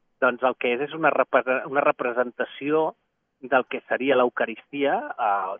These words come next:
del, del, d'una custòdia, per dir-ho d'alguna manera, enramada, i que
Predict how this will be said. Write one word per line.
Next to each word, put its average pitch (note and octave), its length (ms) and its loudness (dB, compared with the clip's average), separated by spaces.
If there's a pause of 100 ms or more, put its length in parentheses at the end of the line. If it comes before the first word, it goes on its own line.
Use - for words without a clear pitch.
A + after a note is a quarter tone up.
del, F#2 460 -2
del, F2 160 -4 (180)
d'una - 300 -6
custòdia, B2 800 0
per A2+ 120 -8
dir-ho G#2+ 180 -6
d'alguna A2+ 200 2
manera, B2+ 400 4
enramada, C3 800 2 (760)
i D3 120 -8
que B2+ 240 2